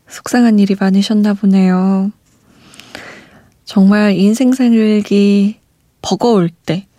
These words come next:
싸이 아버지라는 <laughs> 노래 들으면 막 눈물 나더라고요. 맞아. 우리 아빠도 힘들었겠다. 나도 힘드네. 내 옆에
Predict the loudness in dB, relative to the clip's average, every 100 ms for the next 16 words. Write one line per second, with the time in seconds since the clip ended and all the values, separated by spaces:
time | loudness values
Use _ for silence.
0 | -20 -20 _ -6 -2 0 0 0 -2 -4
1 | -2 0 -2 -4 -6 -4 -4 -2 0 0
2 | 0 -2 -6 -10 -20 _ _ _ _ _
3 | -2 0 2 0 -2 -2 -4 -6 -8 -6
4 | -6 -10 _ _ _ _ _ _ _ _
5 | _ -20 -20 _ _ _ -8 -6 -4 -6
6 | -6 -10 _ _ _ _ -6 -4 -4 -4
7 | -4 -4 -2 -2 -4 -8 -10 -18 _ -8
8 | -6 -8 -12 _ _ _ _ _ -20 -20
9 | -20 -20 -20 _ -6 -4 -2 0 0 0
10 | 0 0 0 -2 -8 _ _ _ -2 -2
11 | -4 -2 0 2 0